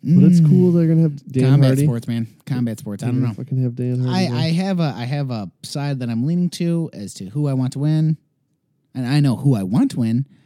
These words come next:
Speaker 2: I have a side that I'm leaning to, as we've discussed this multiple times, who I think is going to win. But yet, then again, we are talking about combat sports, and what makes combat sports so great is it is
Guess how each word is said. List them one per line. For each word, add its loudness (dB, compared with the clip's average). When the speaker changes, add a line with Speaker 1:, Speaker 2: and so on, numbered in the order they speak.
Speaker 2:
I -4
have -2
a -6
side -4
that -4
I'm -4
leaning -2
to, -8
as -12
we've -6
discussed -6
this -8
multiple -4
times, -2
who -8
I -8
think 2
is 2
going 2
to -8
win. -4
But 0
yet, 2
then 4
again, 4
we 2
are -6
talking -8
about -8
combat -4
sports, -6
and -2
what 0
makes 0
combat 0
sports -8
so 2
great 0
is -6
it -2
is -2